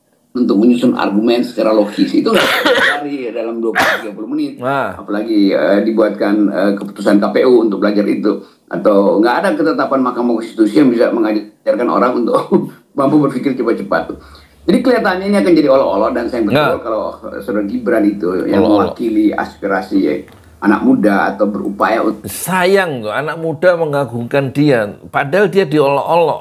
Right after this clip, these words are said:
Speaker 2: oleh orang-orang yang waras pikirannya, ya toh? Gibran tuh. Loh, orang-orang, orang yang nggak punya kecepatan berpikir, nggak bisa menyusun narasi secara sistematis kok diagungkan karena kemudaannya.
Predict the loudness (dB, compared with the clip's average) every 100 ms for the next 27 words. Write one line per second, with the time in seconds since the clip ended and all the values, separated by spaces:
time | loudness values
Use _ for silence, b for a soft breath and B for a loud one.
0 | -4 -2 0 0 0 0 -2 -2 -4 -2
1 | 0 0 -2 -10 -18 -6 0 2 2 -2
2 | -4 -2 2 0 0 -10 _ _ _ _
3 | _ _ _ _ _ -10 -8 0 0 0
4 | -4 -8 -10 -14 -20 -6 0 2 2 2
5 | 0 0 -2 -6 b b b 0 0 0
6 | -2 0 0 0 -4 -4 -6 -6 -4 -2
7 | 2 0 0 -4 -4 -2 0 -2 -2 -2
8 | 0 -2 -2 -2 0 2 0 0 -2 0
9 | -2 -2 -4 -8 -8 -4 -4 -4 -6 -2
10 | -4 -4 B B 0 0 2 -2 -2 -2
11 | -4 -4 -4 -4 -4 -6 -6 -6 -8 -6
12 | -10 -12